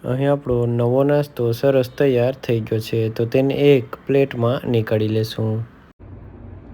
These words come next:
તો અહીં ખાવાની મજા પડી જાય તેવો અને ઘઉંના લોટમાંથી તૈયાર થતો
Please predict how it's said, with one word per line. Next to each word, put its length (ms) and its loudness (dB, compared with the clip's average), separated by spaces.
તો 60 -10
અહીં 500 -8
ખાવાની 480 -6
મજા 320 -4
પડી 240 -8
જાય 180 -8
તેવો 460 -10
અને 220 -8
ઘઉંના 420 -6
લોટમાંથી 560 -8
તૈયાર 340 -6
થતો 360 -12